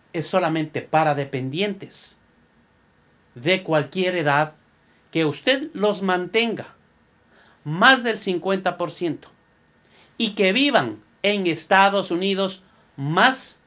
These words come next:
de seis meses. La otra malinterpretación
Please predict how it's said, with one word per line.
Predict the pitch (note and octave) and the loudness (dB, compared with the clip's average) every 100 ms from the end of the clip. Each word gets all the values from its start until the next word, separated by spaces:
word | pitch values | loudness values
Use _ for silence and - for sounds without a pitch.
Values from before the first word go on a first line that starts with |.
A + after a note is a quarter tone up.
| - | -14
de | A#2+ D#3+ | -4 -4
seis | D#3 E3 D#3 C3 | -2 -2 -2 -2
meses. | C#3+ E3 D3+ - - - - _ _ _ _ _ _ _ _ _ _ _ - | -2 0 -2 -8 -18 -20 -20 _ _ _ _ _ _ _ _ _ _ _ -10
La | F#3+ A3 A3 | 2 6 8
otra | B3 C#4+ C#4+ G#3+ F3+ - - - | 6 4 2 2 2 0 -8 -12
malinterpretación | F3+ C4 C#4+ A3 G3 G3 - F3+ F3 D#3 D3 - C3+ F#2+ - | 0 0 2 -2 -2 -2 0 -4 -2 -2 -2 -6 -8 -10 -14